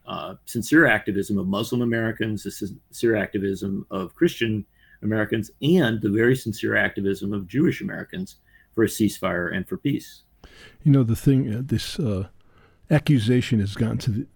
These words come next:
Speaker 2: gone to the extent that the Anti-Defamation League issued a notice, uh, labeling Jewish Voice for Peace as an anti-Semitic group.
Speaker 1: It's a hard, that's a hard sell to make. Um, and,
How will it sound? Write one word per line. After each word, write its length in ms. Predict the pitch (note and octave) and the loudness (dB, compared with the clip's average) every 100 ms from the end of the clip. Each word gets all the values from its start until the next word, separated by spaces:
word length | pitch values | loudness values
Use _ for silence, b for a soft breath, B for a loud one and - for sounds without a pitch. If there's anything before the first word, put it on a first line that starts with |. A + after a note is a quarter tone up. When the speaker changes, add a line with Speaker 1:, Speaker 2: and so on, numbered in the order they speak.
| _ - | _ -6
Speaker 2:
gone 240 | A2+ A2 G#2+ | 0 2 2
to 120 | A2 | 0
the 120 | G2+ | -2
extent 520 | F#2 - A2+ G#2+ - b b b b | -4 -4 -2 -2 -4 b b b b
that 320 | - A2 A2+ F#2+ | -2 2 2 4
the 180 | A2 | 4
Anti-Defamation 1000 | A#2+ A#2+ A#2 G#2+ A#2 - G#2+ B2 - A#2+ | 4 4 4 2 0 2 4 4 4 2
League 300 | G2 G2 F#2 - b b b - | 2 -2 -4 -14 b b b -2
issued 380 | A#2+ - B2 | 0 2 2
a 60 | G#2 | 4
notice, 520 | G#2 A2 G#2 G#2 - - b b - | 4 4 2 -2 -6 -18 b b -6
uh, 200 | A2 G#2 - _ - | -4 -4 -8 _ 2
labeling 560 | B2 B2 B2 A#2 G#2 b b - | 4 4 4 4 2 b b -14
Jewish 380 | D#3 - C#3 B2 | -4 4 4 4
Voice 280 | - C#3 A#2+ | 2 2 2
for 160 | - | -2
Peace 520 | G2 - C3 G#2+ - - - | -2 2 2 0 -8 -14 -6
as 160 | A2 A2 | 0 2
an 140 | A2+ | 0
anti-Semitic 720 | - A#2+ A#2+ G#2+ A#2 A2 G2+ - | 2 2 2 2 2 2 0 -4
group. 320 | E2+ - - _ _ _ _ _ _ | -8 -8 -16 _ _ _ _ _ _
Speaker 1:
It's 160 | A2+ G#2+ | -8 -6
a 40 | |
hard, 240 | G#2+ A#2 - | -2 -2 0
that's 180 | A#2 A#2+ | 0 0
a 60 | |
hard 300 | A2+ B2 G#2+ - - | 4 4 2 -4 -14
sell 260 | - A2+ G2 | -4 -2 0
to 100 | G2+ | 0
make. 360 | G#2+ F2 - _ B B B - | -2 -2 -8 _ B B B 2
Um, 840 | A#2 A2+ A2+ A2+ A2+ A#2 A#2 B2+ - | 4 4 2 2 2 0 -2 -4 0
and, 360 | B2+ B2 A#2+ | 4 4 2